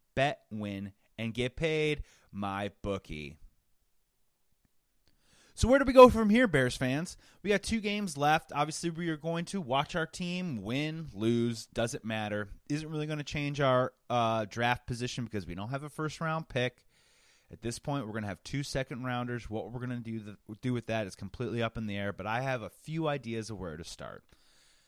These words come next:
And it's funny because I've really enjoyed doing this podcast. Thank you so much for listening, and thank you so much if you've been listening from the first episode, which I highly doubt, but if you have,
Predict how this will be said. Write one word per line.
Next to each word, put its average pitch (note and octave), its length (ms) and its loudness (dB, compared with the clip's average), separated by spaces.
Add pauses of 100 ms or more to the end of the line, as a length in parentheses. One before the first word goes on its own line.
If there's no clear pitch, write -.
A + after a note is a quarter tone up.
(1000)
And D3+ 80 0
it's C#3+ 140 -2
funny C#3+ 280 2
because A#2 440 -2
I've C3 160 0
really D3+ 240 4
enjoyed C#3+ 280 4
doing C#3 220 2
this B2 140 -4
podcast. D3+ 560 0
Thank C#3+ 200 -6
you D3 80 -8
so C#3 140 -4
much B2 160 -4
for A2+ 120 -10
listening, C#3 480 -4
and A#2 160 -6
thank E3+ 220 -6
you E3+ 60 -8
so C3 160 -4
much C#3 220 -4
if G#2+ 120 -18
you've C3+ 140 -8
been A2+ 160 -2
listening A#2+ 280 -2
from G#2+ 180 -8
the G2 60 -4
first - 280 -4
episode, G2 480 -6
which A2 140 -6
I G#2+ 100 2
highly D3 360 -2
doubt, B2 300 -2
but A#2 140 -6
if D3 120 -6
you F#3 120 -6
have, A#2 480 -4